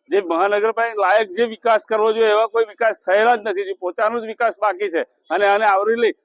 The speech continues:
અને ગામડું ભાગી અને ગામડાના આત્માનું નિકંદન અને ગામની સંસ્કૃતિ નિક-, અને ગામડાના લોકો, ગામડાના ખેડૂતો અને ગામડાની જે અસ્ક્યા-, અસ્કામતો છે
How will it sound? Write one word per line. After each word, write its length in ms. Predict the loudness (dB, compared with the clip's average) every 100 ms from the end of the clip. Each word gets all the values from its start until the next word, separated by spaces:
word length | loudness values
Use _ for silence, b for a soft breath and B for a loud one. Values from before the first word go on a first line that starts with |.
| -8
અને 140 | -6
ગામડું 440 | 0 0 0 0 2
ભાગી 300 | 2 2 0
અને 140 | -2
ગામડાના 400 | -2 -2 0 2
આત્માનું 420 | 0 -2 -2 -4
નિકંદન 300 | -4 -6 -4
અને 160 | -4 -6
ગામની 320 | -4 -4 -4
સંસ્કૃતિ 340 | -8 -8 -8 -10
નિક-, 180 | -10 -16 _ -8
અને 120 | -6
ગામડાના 460 | 0 0 2 2 2
લોકો, 340 | 0 -2 0 0 0 _ -2
ગામડાના 380 | 0 0 0 -2
ખેડૂતો 440 | 0 0 0 0 0
અને 140 | 0
ગામડાની 540 | -2 0 0 0 -2 -2
જે 80 | -4
અસ્ક્યા-, 440 | -4 -2 -2 -2
અસ્કામતો 520 | -6 -4 -2 -2 -2 -4
છે 120 | -4